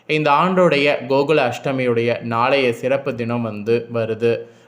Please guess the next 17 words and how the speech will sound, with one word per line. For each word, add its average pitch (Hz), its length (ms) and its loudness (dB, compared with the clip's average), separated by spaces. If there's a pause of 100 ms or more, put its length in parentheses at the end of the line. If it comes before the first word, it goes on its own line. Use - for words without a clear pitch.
நாளைய 127 400 0
இந்த 113 200 -4
சிறப்பான 135 560 -2
தினத்துல 120 600 -2
அனைவருடைய 120 640 0
வீட்லயும் 123 540 -4
கண்ணன் 131 440 -6
பாதம் 120 360 -2
போட்டு, 120 420 -2
கண்ணனை 127 440 -4
வரவேற்று, 117 760 -2
கண்ணன் 131 380 -6
வழிபாடு 117 480 0
செய்ய 110 320 -10
வேண்டியது 107 380 -8
ரொம்ப 110 300 -2
முக்கியம். 113 540 -2